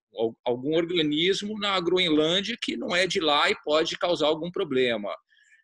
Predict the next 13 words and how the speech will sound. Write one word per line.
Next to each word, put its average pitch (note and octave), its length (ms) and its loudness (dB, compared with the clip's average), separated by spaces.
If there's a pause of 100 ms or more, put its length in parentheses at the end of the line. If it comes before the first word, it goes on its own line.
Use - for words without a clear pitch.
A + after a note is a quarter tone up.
(100)
Então, C#3 400 -4
como, F3+ 1000 4 (160)
é, B2 640 0 (120)
guardiões D3 500 0
das C#3+ 140 -2
montanhas, C#3+ 720 -4
meu, A2 200 -6
os G2+ 80 -8
montanhistas D3 520 -6
têm F3+ 280 -2
que - 140 -12 (100)
ter F3 220 2
essa, F#3 760 -2